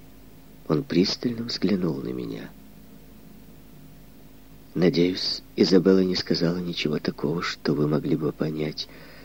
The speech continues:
э, в дурную сторону. У нее благородное сердце, но иногда она слишком, э, поспешна и необдуманна в своих суждениях.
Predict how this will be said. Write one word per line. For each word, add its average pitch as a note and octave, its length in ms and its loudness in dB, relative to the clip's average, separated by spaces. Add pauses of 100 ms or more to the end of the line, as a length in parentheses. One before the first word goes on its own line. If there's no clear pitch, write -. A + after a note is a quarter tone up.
(280)
э, - 60 -8
в - 920 -10
дурную E2 420 -4
сторону. - 580 -4 (1300)
У - 180 -2
нее C3 480 4 (140)
благородное D3 560 4
сердце, E3 460 0
но C#3 360 0 (720)
иногда G3 720 4
она G2+ 280 4
слишком, A2 580 0 (460)
э, - 260 -4
поспешна C3+ 640 4
и D#2 100 0
необдуманна D#2+ 920 -2
в - 60 -10
своих A1+ 320 -4
суждениях. - 800 -6